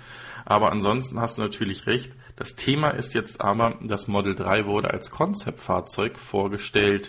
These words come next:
in zweitausendsechzehn,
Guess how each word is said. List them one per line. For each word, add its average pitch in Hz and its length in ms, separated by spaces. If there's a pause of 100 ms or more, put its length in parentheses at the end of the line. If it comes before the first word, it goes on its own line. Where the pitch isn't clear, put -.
in 95 320 (460)
zweitausendsechzehn, 123 1400